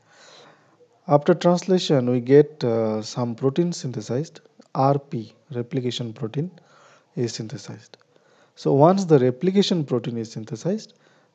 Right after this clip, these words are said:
the genome, viral genome is replicated. So it is the first viral protein which is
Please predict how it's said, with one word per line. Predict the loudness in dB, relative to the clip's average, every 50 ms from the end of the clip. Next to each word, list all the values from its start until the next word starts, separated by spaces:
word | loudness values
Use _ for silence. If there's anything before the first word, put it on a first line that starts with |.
| _
the | -2 -2 -2 -2
genome, | 0 2 2 4 6 8 6 6 4 0 -8 -10 -8 -4
viral | 0 4 6 8 8 6 6
genome | 2 0 0 0 -2 -4 -4 -6 -8
is | -6 -4 -4 -4 -4 -6 -10 -20 _ _ _ _ _ _ _ _ _ _ _ _ _ -14 -12
replicated. | -10 -4 -2 -2 -2 -2 -4 -10 -10 -8 -12 -14 -14 _ -18 -18 -18 _ _ -20 _ _ _ _ _ _ _ _ _ _ _ _ _ _ _ _ _ _ _ _ _ _ _ _ _ _ _
So | 2 6 6 6
it | 8 6
is | 4 2
the | 4 2 0
first | 0 2 4 6 6 6 6 4 -4
viral | -2 0 2 4 6 4 4 2 2
protein | 0 -2 2 2 0 0 2
which | -2 -4 -4 -4
is | -4 -6 -6 -6 -10 -18 -20